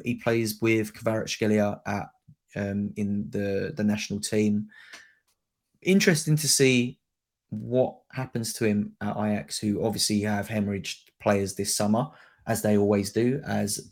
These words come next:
Ajax, you know, have such a good academy and that,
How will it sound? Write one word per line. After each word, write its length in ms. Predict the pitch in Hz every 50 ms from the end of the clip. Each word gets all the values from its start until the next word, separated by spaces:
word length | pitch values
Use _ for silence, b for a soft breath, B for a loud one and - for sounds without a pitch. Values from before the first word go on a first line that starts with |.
| -
Ajax, 600 | 107 107 104 104 - - - - - - - - _ _ _ _
you 80 | - 107
know, 180 | 98 95 92 92 - _ _ _ _ _ _ _ _ _ _ _ _ _ _ _ -
have 260 | - - 104 104 -
such 200 | - 104 104 -
a 40 | -
good 140 | 101 95
academy 480 | 90 90 - 104 98 92 98 95 98 95
and 220 | 95 95 92 90 - - _ _ -
that, 180 | 104 107 -